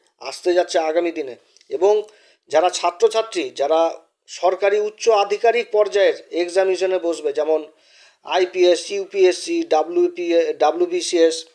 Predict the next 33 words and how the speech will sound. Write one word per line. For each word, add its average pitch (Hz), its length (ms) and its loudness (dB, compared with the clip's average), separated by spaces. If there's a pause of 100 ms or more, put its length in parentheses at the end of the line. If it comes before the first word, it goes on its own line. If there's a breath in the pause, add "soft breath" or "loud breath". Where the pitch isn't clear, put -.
(100)
এই 196 140 -2
সমস্ততে 202 920 -2
যারা 156 220 2
বসবে 147 400 -2 (680 soft breath)
তারাও 170 220 2
বিশেষভাবে 160 520 -4
সফল 156 360 -6
হবে 143 160 -4
এই 131 140 -4
সময়। 117 240 -16 (960 soft breath)
অর্থাৎ 208 400 -2
শনিদেবের 214 640 2
এই 208 200 4
যে 214 60 6 (100)
স্বর্ণপায়তে 196 720 0
অবস্থান 170 500 0
করবে, 170 340 -2 (300)
স্বর্ণপায়তে 180 640 -2
অবস্থান 208 440 0
করলে 226 240 0
শনি 214 280 -2
মিশ্রিত 254 380 -6
প্রভাব 247 380 4
দেয়, 135 240 -6
কিন্তু 196 260 -10
যেহেতু 254 460 -2
ষষ্ঠ 254 380 -4
ঘরে 240 240 4
শনিদেব 214 480 -2
কারক 190 280 0
হয়ে 196 180 0
যাচ্ছে 185 180 -4
এবং 175 160 -6